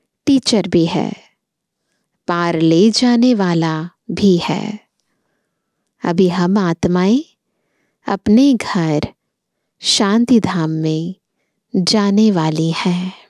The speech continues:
वह बाबा हमको रास्ता बता रहे हैं। वहाँ सेंटर्स पर बैठने और यहाँ सम्मुख बैठने में रात दिन का फ़र्क है।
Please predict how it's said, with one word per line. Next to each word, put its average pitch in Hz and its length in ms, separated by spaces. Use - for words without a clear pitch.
वह 190 240
बाबा 185 340
हमको 165 480
रास्ता 202 580
बता 165 360
रहे 160 280
हैं। 208 360
वहाँ 208 260
सेंटर्स 202 720
पर 262 240
बैठने 165 680
और 208 120
यहाँ 226 260
सम्मुख 208 540
बैठने 165 540
में 160 300
रात 196 460
दिन 175 280
का 160 360
फ़र्क 185 460
है। - 300